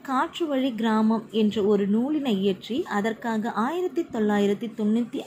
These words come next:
ஐந்தாம் ஆண்டு சிறந்த நூலுக்கான விருதினையும் இவர் பெற்றிருந்தார்.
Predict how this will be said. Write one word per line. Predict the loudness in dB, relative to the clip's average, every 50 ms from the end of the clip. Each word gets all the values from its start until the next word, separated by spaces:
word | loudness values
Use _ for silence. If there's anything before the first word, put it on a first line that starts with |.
| -6 -4
ஐந்தாம் | -2 0 0 2 2 0 0 0 0
ஆண்டு | 0 -2 -2 -2 -2 -2 -2 -4 -8 -20 -20 -20 -20 -20 -20
சிறந்த | -8 0 2 4 4 4 4 2 2 2
நூலுக்கான | 2 2 2 2 2 2 0 0 0 -2 -2 0 0 2 2 2
விருதினையும் | 4 4 4 2 2 2 2 2 2 2 2 2 0 -2 -6 -12 -20 -20 -16 -8 -2
இவர் | 0 2 2 0 0 -2
பெற்றிருந்தார். | -4 -6 -6 -6 -6 -6 -4 -2 -2 -2 -2 -2 0 0 0